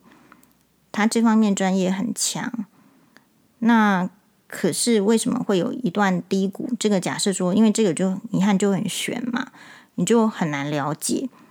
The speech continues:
可是你可能会，你是属于会去听说，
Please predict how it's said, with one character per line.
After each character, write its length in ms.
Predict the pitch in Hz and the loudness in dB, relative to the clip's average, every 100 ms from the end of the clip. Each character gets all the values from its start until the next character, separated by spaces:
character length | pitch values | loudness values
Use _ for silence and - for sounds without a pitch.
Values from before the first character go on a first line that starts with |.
| _ _ - | _ _ -4
可 100 | 202 | 0
是 120 | 330 | 4
你 180 | 285 254 | 4 4
可 160 | 220 | 2
能 260 | 160 165 208 | 2 0 -2
会， 260 | - 285 - | 0 2 4
你 100 | 196 | 4
是 100 | 202 | 4
属 220 | 349 214 175 | 2 2 2
于 60 | |
会 180 | 185 240 | 2 0
去 220 | - 233 - | 2 -4 -4
听 420 | - 233 226 226 | 0 4 6 6
说， 260 | - 226 | 4 0